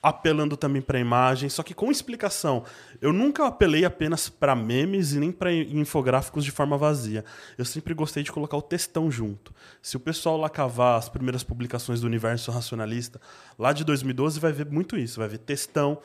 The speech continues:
seguido de referência, pra complemen-, notícias e informações complementares. Então eu sempre tive esse cuidado. Checar bem a fonte, porque eu já tinha esse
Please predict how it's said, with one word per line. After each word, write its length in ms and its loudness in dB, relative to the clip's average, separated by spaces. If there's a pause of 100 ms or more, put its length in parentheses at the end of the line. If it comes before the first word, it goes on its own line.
(200)
seguido 380 0
de 100 0
referência, 840 -2 (280)
pra 220 4
complemen-, 480 -6 (100)
notícias 480 -6 (460)
e 180 -6
informações 460 -2
complementares. 880 0 (240)
Então 160 -4
eu 60 2
sempre 260 -4
tive 160 -6
esse 160 -4
cuidado. 500 4 (280)
Checar 600 4
bem 160 2
a 80 4
fonte, 480 -2
porque 240 -4
eu 40 0
já 100 0
tinha 160 -4
esse 260 -6